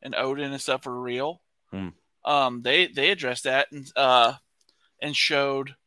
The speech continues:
Speaker 1: that a new church had popped up, the Church of New Asgard or Church of Asgard or something like that. Like, they worship-, they went back. It was a ba-, it was basically a pagan church that went back to worshiping the, the Norwegian gods.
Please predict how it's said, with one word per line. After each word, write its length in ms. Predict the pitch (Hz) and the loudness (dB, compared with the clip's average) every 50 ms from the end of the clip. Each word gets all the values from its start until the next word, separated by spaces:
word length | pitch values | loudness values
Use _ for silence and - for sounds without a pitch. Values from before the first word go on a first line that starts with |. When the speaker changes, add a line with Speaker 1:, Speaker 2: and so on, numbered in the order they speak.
| _ _ _ _ _ _ _ | _ _ _ _ _ _ _
Speaker 1:
that 200 | - 143 131 - | 2 2 2 2
a 320 | 123 127 123 120 123 101 - - | 2 -2 -2 -6 -10 -14 -14 -12
new 180 | 151 156 143 | -12 -12 -10
church 360 | - - - 165 175 185 - - | -8 -6 -2 -2 -2 -2 -4 -10
had 120 | 135 - | -12 -4
popped 300 | - 135 120 120 - - | -2 -2 -2 -2 -2 -6
up, 240 | 123 117 92 - - | -6 -6 -6 -8 -10
the 60 | - | -12
Church 280 | - - 135 131 135 143 | -8 -6 -6 -6 -6 -10
of 100 | 120 127 | -10 -8
New 160 | 131 131 120 | -6 -2 0
Asgard 600 | 127 123 127 143 - 135 101 62 58 64 - - _ | 0 0 0 -2 -4 -8 -8 -8 -8 -10 -14 -16 _
or 160 | - 135 127 127 | -12 -10 -10 -10
Church 320 | - - 147 131 - 131 | -8 -6 -6 -6 -6 -6
of 40 | 123 | -2
Asgard 440 | 127 127 131 - - 135 127 123 123 | -2 -2 -2 -4 -4 -6 -6 -6 -6
or 40 | |
something 220 | - - - - 107 | -8 -10 -10 -10 -10
like 160 | 113 127 - | -12 -10 -8
that. 260 | 131 123 110 98 - - _ _ _ _ _ _ _ | -8 -8 -8 -8 -12 -16 _ _ _ _ _ _ _
Like, 140 | 123 131 127 | -10 -8 -6
they 120 | 131 127 127 127 135 | -6 -6 -6 -6 -6
worship-, 300 | 143 139 117 - - - | -4 -2 -2 -2 -2 0
they 80 | 147 151 | 0 0
went 180 | 151 156 147 | 0 0 4
back. 180 | - 147 135 - - | 4 4 4 4 2
It 60 | 175 | -2
was 140 | 175 156 151 | -2 -4 -6
a 40 | 143 | -10
ba-, 240 | 139 139 151 156 - - | -10 -8 -8 -8 -6 -6
it 40 | 160 | -6
was 80 | 156 135 | -6 -2
basically 320 | - 139 143 - - 143 | -2 -2 -2 0 -4 -6
a 40 | 127 | -6
pagan 360 | - 143 135 131 131 131 120 | -4 -4 -4 -4 -4 -6 -10
church 260 | - - 135 151 - | -8 -8 -6 -6 -6
that 60 | - 127 | -8 -10
went 100 | 123 123 | -6 -4
back 180 | 127 127 120 123 | -4 -4 -4 -6
to 40 | |
worshiping 560 | 127 127 120 120 - - - 120 120 120 120 107 _ _ _ _ _ _ _ _ _ _ _ _ _ _ _ _ _ _ | -12 -12 -10 -10 -10 -10 -10 -10 -10 -10 -12 -14 _ _ _ _ _ _ _ _ _ _ _ _ _ _ _ _ _ _
the, 320 | 139 131 120 120 123 117 - _ _ _ _ _ _ _ _ _ _ _ _ _ _ _ - _ _ _ | -6 -4 -4 -2 -4 -4 -6 _ _ _ _ _ _ _ _ _ _ _ _ _ _ _ -20 _ _ _
the 220 | - 131 117 117 117 | -4 -2 -2 -2 -2
Norwegian 640 | 123 123 123 123 127 135 127 127 131 123 120 117 | -4 -4 -4 -4 -4 -4 -4 -4 -4 -4 -4 -4
gods. 640 | - 120 127 131 135 - - - 127 - - - | 0 2 4 4 4 2 -2 -6 -10 -12 -14 -14